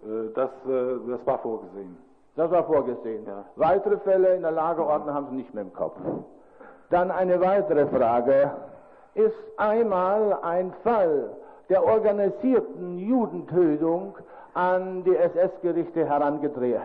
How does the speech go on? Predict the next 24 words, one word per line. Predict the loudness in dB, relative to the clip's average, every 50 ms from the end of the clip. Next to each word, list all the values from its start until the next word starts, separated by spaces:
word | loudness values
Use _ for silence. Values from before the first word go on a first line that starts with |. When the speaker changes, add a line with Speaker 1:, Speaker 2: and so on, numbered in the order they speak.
| -6 -4
Speaker 2:
herangetragen | -2 0 2 2 2 0 0 0 2 2 2 0 0 -2 0
worden. | 0 0 0 0 -2 -6 -10 -14 -16 -20 -20 -20 -20 -20 _ _ _ _ _ _ _ _ _ _ _ _ _ _ _ _ _ _ _ _ _ _ _ _ _ _ _ _ _ _ _ _ _ _ _ _ _ _ _ _ _ _ _ _ _ _ _ _ _ _ _ _ -18
Speaker 1:
Äh, | -16 -14 -14 -12 -10
wie | -8 -8 -4
Speaker 2:
Dass | 0 0 0 2
Speaker 1:
das | 2
Speaker 2:
einmal | 2 2 2 2 2
eine | 2 2 2 2
Anzeige | 2 0 -2 -2 0 0 2 2 2 0 0 -2
gekommen | -4 -4 -4 -4 -2 0 0 0 0 -2 -2 0
ist, | -2 -2 -4 -6
irgendwo | -6 -2 -2 -2 -2 -2 0 2 2 4
aus | 4 4 2 2 2
dem | -2 -2 0
Osten, | 2 2 2 0 -2 -8 -10 -6 -4 -2 -2 -2 -2 -4 -8 -16 -20 -20 -20 -20 -6
hier | -2 2 2 4 2 2
ist | 0 -2 -2 0 0
eine | 0 2 2 0
Judenaktion | 0 0 0 0 0 -2 -2 -2 -2 -2 -2 -4 -6 -4 0 0 0 0 0
vorgenommen | 2 2 4 4 4 2 2 2 2 0 0 0 0 2
worden, | 2 2 2 0 -2 -4
bitte | -4 -2 0 0 2
verfolgt | 2 2 0 2 2 2 2 0 -2 -4 -6
die. | -4 -4 -4